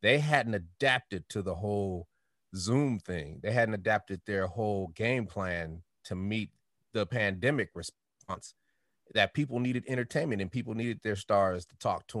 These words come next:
'em and make 'em feel good and all that. So I was like, "Okay, cool. Thank you. I appreciate you not spending my money for nothing," right?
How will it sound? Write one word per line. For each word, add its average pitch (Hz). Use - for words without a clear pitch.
'em 90
and 90
make 95
'em 92
feel 95
good 92
and 87
all 87
that. 92
So 143
I 147
was 147
like, 143
"Okay, 165
cool. 151
Thank 135
you. 98
I 101
appreciate 127
you 127
not 117
spending 120
my 110
money 107
for 104
nothing," 113
right? 117